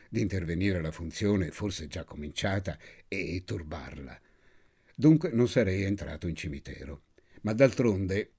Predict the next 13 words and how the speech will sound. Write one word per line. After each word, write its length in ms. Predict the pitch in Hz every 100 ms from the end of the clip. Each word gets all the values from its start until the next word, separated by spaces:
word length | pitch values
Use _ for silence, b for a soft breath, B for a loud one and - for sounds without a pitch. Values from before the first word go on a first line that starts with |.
| -
non 160 | 101
potevo 380 | 90 87 160 147
rischiare 560 | 101 - 131 110 98 87 B
di 120 | 117
imbattermi 540 | 117 101 113 - 92 104
nel 160 | 98
funerale 720 | 90 107 101 92 104 101 101 - -
ritornando. 920 | 107 113 107 92 95 76 71 73 - _ _ b b b b b -
Rinunziavo 600 | 131 160 165 - 104 98
perciò 460 | - - - 95 -
ad 160 | 110
assistere 640 | 127 - 85 71 - 92 101
all'interramento 1120 | - 95 82 104 78 76 64 69 - 90 85